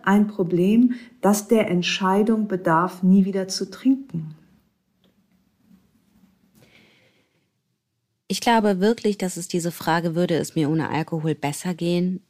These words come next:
Speaker 2: dass die, wenn man sich da traut, der Antwort zuzuhören, ne, in eine ganz gute Richtung weist. Und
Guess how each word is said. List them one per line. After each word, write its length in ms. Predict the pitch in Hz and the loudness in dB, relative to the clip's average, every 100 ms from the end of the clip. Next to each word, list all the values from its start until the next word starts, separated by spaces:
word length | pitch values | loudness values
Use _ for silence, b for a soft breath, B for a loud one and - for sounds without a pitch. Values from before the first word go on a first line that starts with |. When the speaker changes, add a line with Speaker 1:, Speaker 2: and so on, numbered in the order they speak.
| _ _ _ _ _ _ _ - | _ _ _ _ _ _ _ -6
Speaker 2:
dass 240 | 170 - | -6 -4
die, 440 | 175 165 175 180 - _ | -4 -2 0 -2 -4 _
wenn 220 | - 160 | -8 0
man 200 | 165 147 | 2 2
sich 340 | 147 156 - - _ _ _ _ _ _ _ _ | 2 -2 -4 -12 _ _ _ _ _ _ _ _
da 160 | 165 165 | -2 -2
traut, 360 | - 165 175 | -2 -4 -2
der 120 | 135 | -2
Antwort 320 | - 180 170 - | -2 -2 -4 -8
zuzuhören, 720 | 185 - 180 180 180 185 - _ | -10 -4 -2 0 0 -2 -4 _
ne, 200 | - - | -6 -4
in 80 | 143 | -2
eine 120 | 180 | -2
ganz 220 | 170 175 - | 0 -4 -4
gute 320 | 185 190 175 | -6 -4 -4
Richtung 360 | 175 175 185 170 | -4 -2 -2 0
weist. 500 | 151 170 220 - - _ _ B B B B B B B _ _ _ _ | -2 -2 -4 -10 -20 _ _ B B B B B B B _ _ _ _
Und 800 | 196 202 196 196 190 - - | 2 4 4 2 -2 -6 -10